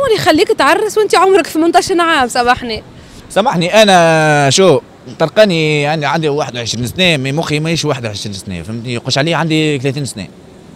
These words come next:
Speaker 2: نخدم والحمد لله يا ربي. بار اكزومبل، أنا باش ن-، باش نقول لك، آه، اون استوار، باش، باش نقول لك أنا وقت أمي دخلت للسبيطار عملت عملية مرتين عندي خمسطاش سنة. خمسة ans.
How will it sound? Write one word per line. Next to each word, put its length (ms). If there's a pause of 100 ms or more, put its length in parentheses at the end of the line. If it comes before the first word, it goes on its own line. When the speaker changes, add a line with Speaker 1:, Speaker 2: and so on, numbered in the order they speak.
(140)
Speaker 2:
نخدم 360
والحمد 260
لله 100
يا 120
ربي. 240 (920)
بار 120
اكزومبل، 340
أنا 140
باش 160
ن-، 260
باش 140
نقول 180
لك، 180
آه، 300
اون 120
استوار، 460
باش، 240 (460)
باش 140
نقول 220
لك 140
أنا 600 (1500)
وقت 280 (180)
أمي 480
دخلت 300
للسبيطار 460
عملت 200
عملية 380
مرتين 380 (680)
عندي 260
خمسطاش 300
سنة. 300 (840)
خمسة 220
ans. 40